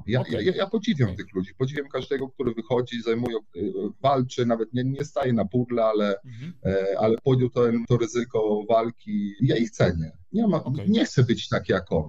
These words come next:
Speaker 1: Nie, nie, on wybrał swoją ścieżkę, ja mam swoją ścieżkę, bardzo go szanuję za to. Także ja bardziej ludzi,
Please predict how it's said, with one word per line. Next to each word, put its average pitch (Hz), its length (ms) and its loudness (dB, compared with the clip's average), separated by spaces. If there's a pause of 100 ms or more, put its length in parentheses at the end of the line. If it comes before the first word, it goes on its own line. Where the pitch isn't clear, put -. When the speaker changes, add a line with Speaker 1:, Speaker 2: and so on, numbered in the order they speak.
Speaker 1:
Nie, 104 320 2
nie, 127 160 4
on 175 100 0
wybrał 165 260 0
swoją 160 320 -2
ścieżkę, 151 420 -4
ja 135 140 0
mam 120 100 0
swoją 135 360 0
ścieżkę, 127 460 -2
bardzo 117 300 0
go 110 100 -2
szanuję 113 420 0
za 110 180 0
to. 113 300 -2 (340)
Także 113 420 2 (280)
ja 127 220 4
bardziej 151 460 0 (100)
ludzi, 131 300 2